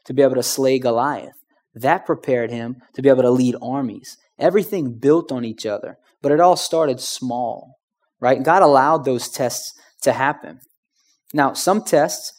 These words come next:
come from persevering and standing strong against temptation, which aren't from God. Satan will send you things to tempt you and try to trip you up and try to pin that on God, but God, we know, does not send those things. Regardless of how it comes, though,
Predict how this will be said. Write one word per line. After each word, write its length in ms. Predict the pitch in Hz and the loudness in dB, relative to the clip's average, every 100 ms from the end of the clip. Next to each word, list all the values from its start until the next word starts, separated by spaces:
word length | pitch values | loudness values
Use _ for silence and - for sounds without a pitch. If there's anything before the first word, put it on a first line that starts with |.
| _ | _
come 200 | 160 147 | 0 0
from 240 | 139 139 | 0 -2
persevering 720 | 123 151 147 139 131 147 147 135 | -2 -4 -4 -4 -2 0 0 -4
and 100 | 127 | -6
standing 300 | 143 143 127 | -4 -4 -6
strong 280 | - 143 | -6 -4
against 400 | 131 113 127 127 | -4 -4 -4 -6
temptation, 680 | - 113 - 143 - 107 110 - _ _ | -8 -8 -4 -4 -4 -10 -14 -18 _ _
which 200 | 139 135 - | -2 -2 0
aren't 220 | 151 196 | -2 -2
from 280 | - 131 110 | -6 -10 -6
God. 380 | 104 101 92 - _ _ _ | -4 -4 -4 -10 _ _ _
Satan 320 | - 156 156 | 0 2 2
will 100 | 143 | 0
send 280 | 135 156 151 | -2 -4 -2
you 180 | 143 135 - _ | -4 -4 -8 _
things 240 | - 147 - | -2 -2 -2
to 120 | 123 | -6
tempt 340 | - 165 151 | -4 -6 -4
you 60 | 151 | -6
and 100 | 131 | -2
try 120 | 143 | -2
to 80 | 123 | -2
trip 320 | - 147 139 | -2 -4 -2
you 180 | 120 113 | -4 -2
up 320 | 160 123 - _ _ _ | 0 -2 -6 _ _ _
and 120 | 120 | -8
try 160 | 139 135 | 2 2
to 80 | 104 - | 2 -2
pin 280 | 175 196 | -2 0
that 220 | 135 170 156 | 2 0 0
on 220 | 117 104 | -4 -6
God, 360 | 101 101 113 131 _ _ | -6 -4 -6 -8 _ _
but 140 | 123 123 | -6 -2
God, 340 | 127 143 139 | 2 2 2
we 100 | 135 | 0
know, 180 | 135 127 | -2 -2
does 200 | 123 120 | -4 -6
not 180 | 120 - | -6 -6
send 280 | - 123 | -8 -6
those 180 | 113 101 | -8 -12
things. 500 | - 147 107 98 - _ _ _ | -10 -10 -10 -14 -20 _ _ _
Regardless 420 | - 143 190 180 165 | -2 4 6 6 2
of 100 | 131 | 0
how 200 | 143 147 | 2 2
it 200 | 123 - | 0 -6
comes, 460 | - 185 196 127 | -4 -4 -4 -6
though, 300 | 113 104 123 | -4 -4 -6